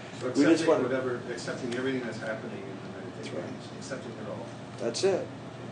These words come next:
Speaker 2: That's the key. And in the acceptance, the awarenesses will be there, and then you'll even learn. 'Cause certain, if you notice that certain thoughts repeat themselves over and over and over and over, pay attention,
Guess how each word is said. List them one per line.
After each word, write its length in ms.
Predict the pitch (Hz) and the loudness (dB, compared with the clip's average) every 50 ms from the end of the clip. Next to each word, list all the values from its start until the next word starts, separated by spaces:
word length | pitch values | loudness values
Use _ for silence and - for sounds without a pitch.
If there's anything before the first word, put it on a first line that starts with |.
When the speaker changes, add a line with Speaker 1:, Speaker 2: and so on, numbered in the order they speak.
| - | 4
Speaker 2:
That's 260 | - 135 143 143 135 - | 8 8 8 8 6 4
the 40 | 135 | 0
key. 320 | - - 190 190 160 131 | 2 6 6 8 8 8
And 120 | 117 120 123 | 6 4 4
in 200 | 123 123 127 127 | 4 4 4 6
the 140 | 123 120 | 8 10
acceptance, 800 | 120 117 120 - 135 131 131 131 143 160 165 170 175 - - - - - - - - - - - | 10 10 8 8 8 8 8 10 8 8 8 6 4 -2 -4 -6 -8 -10 -10 -10 -10 -10 -4 6
the 80 | 127 131 | 10 10
awarenesses 640 | 127 117 120 123 127 131 139 147 143 143 147 135 | 12 12 12 12 10 10 8 6 4 4 6 6
will 100 | 127 131 | 8 8
be 240 | 123 123 131 131 139 | 8 10 10 10 12
there, 320 | 139 151 151 151 156 156 147 | 12 12 12 12 12 12 12
and 160 | 135 131 123 | 10 8 6
then 140 | 123 123 123 | 6 6 8
you'll 180 | 123 120 123 | 8 10 10
even 280 | 123 123 117 120 113 117 | 10 8 8 6 6 8
learn. 460 | 120 127 131 135 131 123 120 117 117 - - - - - - | 8 10 10 10 8 6 4 0 -4 -6 -10 -12 -12 0 4
'Cause 140 | - 143 139 | 6 8 8
certain, 340 | - - 220 226 190 196 170 - - - - - - | 10 12 12 12 12 8 4 -2 -6 -8 -10 -2 4
if 60 | 135 | 8
you 120 | 156 170 | 10 10
notice 420 | 165 151 147 151 160 175 170 170 - | 10 12 12 12 12 12 10 10 8
that 200 | - 135 120 - | 8 8 8 8
certain 300 | - - 139 135 123 135 | 8 8 8 8 8 6
thoughts 400 | 127 131 127 127 135 135 139 - | 8 10 12 12 12 12 8 4
repeat 300 | 120 113 135 127 123 123 | 0 2 2 2 2 4
themselves 480 | 135 135 127 - 139 135 135 127 113 123 | 2 2 2 6 8 8 8 8 8 8
over 260 | 120 120 117 120 123 | 8 8 8 8 6
and 100 | 120 120 | 4 6
over 240 | 117 120 117 117 120 | 6 6 6 6 4
and 100 | 113 110 | 4 4
over 220 | 113 113 110 113 | 4 4 2 2
and 80 | 113 110 | 2 4
over, 280 | 110 113 120 139 147 - - - - - - - - - - - - - - - - - - - - - - - - - | 4 4 4 4 2 2 -2 -8 -10 -10 -10 -10 -10 -10 -10 -10 -8 -8 -10 -10 -10 -10 -10 -10 -10 -10 -10 -10 -6 0
pay 120 | 123 120 117 | 4 4 4
attention, 560 | 110 - 135 135 143 143 - 147 123 107 101 | 6 6 4 4 4 4 2 0 0 0 -2